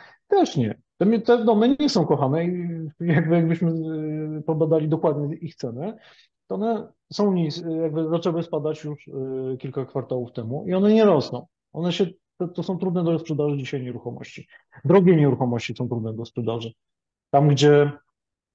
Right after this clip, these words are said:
albo musi być klient z gotówką, albo ktoś musi mieć niebotyczną zdolność kredytową. No bo mieszkanie za raptem dwa miliony na Wilanowie przykładowo, to sobie wezmę przykład tej z, z podwórka warszawskiego. E,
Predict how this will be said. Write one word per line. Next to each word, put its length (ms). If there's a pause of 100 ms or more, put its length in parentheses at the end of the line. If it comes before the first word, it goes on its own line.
(120)
albo 260
musi 260
być 160
klient 260
z 20
gotówką, 580
albo 180
ktoś 200
musi 200
mieć 160
niebotyczną 520
zdolność 300
kredytową. 520
No 100
bo 260 (420)
mieszkanie 480
za 400
raptem 380
dwa 140
miliony 420
na 140
Wilanowie 460
przykładowo, 600
to 180
sobie 160
wezmę 280
przykład 360
tej 160
z, 160
z 160
podwórka 400 (280)
warszawskiego. 800 (600)
E, 720